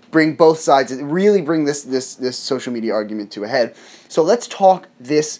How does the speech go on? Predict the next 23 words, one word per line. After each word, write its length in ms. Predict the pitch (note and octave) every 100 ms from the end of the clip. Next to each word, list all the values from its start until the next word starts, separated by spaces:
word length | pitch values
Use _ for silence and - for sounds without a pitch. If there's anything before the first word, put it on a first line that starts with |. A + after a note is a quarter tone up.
| _
show, 360 | - - A2
because 220 | - A2+ G#2+
we, 160 | B2 C#3
this 220 | C#3+ F3
is 40 |
gonna 140 | D#3+ C#3
be 120 | A#2+
sort 200 | - C#3
of 60 | A#2
the 80 |
last 400 | G2 A#2 E3+ F#3+
update 560 | - F3+ F#3 D#3 B2+ A#2 - -
you're 80 | -
gonna 140 | C#3 C3+
get 200 | A2+ -
that 100 | A#2
has 100 | A#2
anything 300 | C#3 D3 C#3
to 40 |
do 40 | C3+
with 100 | A#2+
thirty 200 | A#2 A2
Podcast. 400 | G#2+ F#2 D#2+